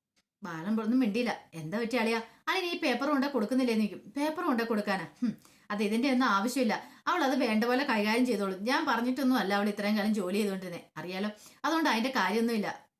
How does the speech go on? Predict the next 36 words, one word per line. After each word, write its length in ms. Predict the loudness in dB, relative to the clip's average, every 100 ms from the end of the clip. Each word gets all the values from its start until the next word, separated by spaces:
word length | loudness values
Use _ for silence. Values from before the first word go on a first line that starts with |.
| _ _
അതെങ്ങനെയാന്ന് 340 | -14 -12 -6 -4
വെച്ചാൽ 200 | -2 0
അവൾ 140 | 0
ചെയ്തോളും" 380 | 0 0 0 -2
എന്ന് 120 | 0
പറയാം. 180 | -2 -4 -10 -14 -8
ഈ 100 | -2
സമയത്ത് 400 | 0 2 0 0
അങ്ങോട്ട് 400 | 0 0 -2 -6 _ -12
ഗോമതി 420 | -6 -4 -2 0
വന്നേ. 180 | 0 -2 -12 _
ഗോമതി 280 | -10 -8 -4
ചോദിച്ചു, 220 | -6 -4
"എന്താ, 320 | -6 -2 -2 -4 -10 _ _ _ _ _ _ _
എന്താ 220 | -4 -2
ധർമ്മ, 220 | 0 2 4
ആരാ 240 | 4 2
വന്നേന്ന്?" 320 | 2 2 2
ചോദിക്കാം. 240 | 2 0 -4 -10 _ -20 -6
"ഹും, 80 | -4
ആരാ 320 | -2 -4 -2 0
വന്നേന്നോ? 520 | 0 0 0 -2 -6 -18 -4
ആ 80 | -2
സിറ്റി 340 | 0 0 0
ബിൽഡേഴ്സിന്റെ 500 | 2 4 4 2 2
ഓണറാ 300 | 2 2 2
വന്നേ. 300 | 2 2 0 -8 -12 -6
അയാൾ 280 | -2 0
വന്നിട്ടേ 580 | 2 2 2 0 -2 -8 _ _ _ _ _ _
അളിയനെ 260 | -2 0 0
വിളിച്ചെന്താന്ന് 480 | 0 2 2 2 2
ചോദിച്ചു. 160 | 0
സാറേന്ന് 440 | 0 0 2 2 2
വിളിച്ചേ." 340 | 0 -4 -8 -6
"ഏ, 120 | -4
സാറേന്നോ?" 720 | -2 0 0 0 0 0 -2